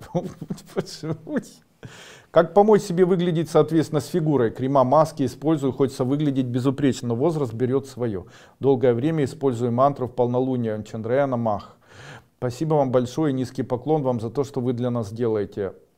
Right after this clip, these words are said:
Как бы человек ни убегал от возраста, избавиться от него невозможно.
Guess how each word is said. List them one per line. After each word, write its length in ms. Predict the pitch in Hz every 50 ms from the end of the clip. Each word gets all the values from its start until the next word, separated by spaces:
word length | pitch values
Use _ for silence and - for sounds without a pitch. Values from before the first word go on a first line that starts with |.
| _ _ _ _ _ _ _ _ _ _ _ _ _ _ _ _ _ _ _ _ _ _ _
Как 240 | - 143 143 151 139
бы 100 | 143 147
человек 480 | 135 - 143 135 131 131 131 131 - -
ни 80 | 131
убегал 720 | 131 127 123 120 131 127 123 131 123 117 107 104 107 - -
от 340 | 120 123 123 117 - - -
возраста, 760 | - 120 151 180 156 165 160 151 156 - - 139 127 117 110 - - -
избавиться 600 | 120 113 110 117 131 131 123 123 120 123 - 117
от 140 | 107 - -
него 220 | 120 117 120 120
невозможно. 680 | 117 113 107 101 98 90 92 90 90 90 98 90 87